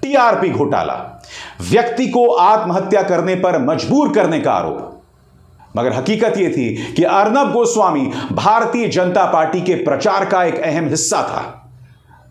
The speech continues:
जाहिर सी बात है, नफरत लाजमी थी।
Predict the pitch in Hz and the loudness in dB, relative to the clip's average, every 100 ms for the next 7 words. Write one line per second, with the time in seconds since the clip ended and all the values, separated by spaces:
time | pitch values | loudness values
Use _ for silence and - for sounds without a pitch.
0 | - - - 101 131 160 147 165 190 - | -20 -10 -2 0 0 0 0 0 -2 -8
1 | - - - _ - 110 180 - 175 175 | -12 -16 -20 _ -10 -2 -2 0 0 -2
2 | - - - 92 107 - 101 - - 165 | -6 -10 -4 0 0 -2 -6 -8 -10 -14
3 | - | -16